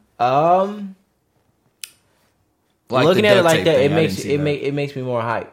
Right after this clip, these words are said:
Speaker 1: Looking at it, like, the way
Speaker 2: Yeah.
Speaker 1: we did.
Speaker 2: Yeah, I put it like this. Even though we kinda, you know, been potentially spoiled, it could be that, it could be, what we saw probably could have been false. But, um,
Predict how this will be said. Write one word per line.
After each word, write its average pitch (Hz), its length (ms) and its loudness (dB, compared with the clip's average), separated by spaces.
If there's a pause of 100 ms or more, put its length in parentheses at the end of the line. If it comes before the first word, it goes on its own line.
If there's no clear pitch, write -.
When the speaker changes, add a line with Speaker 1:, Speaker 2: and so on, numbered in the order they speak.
(140)
Speaker 1:
Looking 123 280 -8
at 117 140 -2
it, 104 120 -6
like, 101 180 -2
the 98 120 -6
way 104 100 0
Speaker 2:
Yeah. 104 60 -6
Speaker 1:
we 104 100 -8
did. 90 280 -10 (280)
Speaker 2:
Yeah, 117 340 0
I 202 40 2
put 208 80 -2
it 185 40 2
like 151 120 2
this. 120 160 -2
Even 165 240 0
though 135 240 2
we 123 220 -4
kinda, 113 580 -4
you 107 120 -10
know, 95 220 -10 (300)
been 110 420 -8 (220)
potentially 170 680 0
spoiled, 98 600 -6
it 185 100 -2
could 175 160 -2
be 123 120 -4
that, 110 260 -2
it 165 120 -2
could 185 120 -4
be, 135 240 -8 (180)
what 180 240 0
we 175 80 0
saw 127 300 0
probably 117 340 -6
could 110 160 -8
have 98 80 -10
been 101 160 -10
false. - 480 -18 (680)
But, 127 540 0 (540)
um, 127 600 0